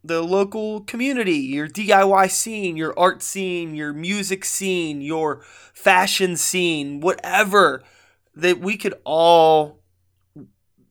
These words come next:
we all have s-, things to offer one another. So,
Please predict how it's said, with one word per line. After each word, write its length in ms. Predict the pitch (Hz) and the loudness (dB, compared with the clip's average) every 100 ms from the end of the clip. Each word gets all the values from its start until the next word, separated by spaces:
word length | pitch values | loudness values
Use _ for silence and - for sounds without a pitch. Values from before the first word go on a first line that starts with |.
| _ _ _ | _ _ _
we 180 | 202 233 | -2 2
all 160 | 240 220 | 2 4
have 300 | 220 208 - | 2 2 0
s-, 220 | - - | -4 -4
things 380 | - 214 202 - | -2 -2 -2 -6
to 100 | - | -6
offer 400 | 170 175 - 175 | -2 -2 -2 -6
one 240 | 156 165 160 | -2 -2 -2
another. 460 | 156 156 139 123 - | 0 -2 -2 -10 -14
So, 580 | - 175 165 160 143 | -6 -2 -2 -4 -8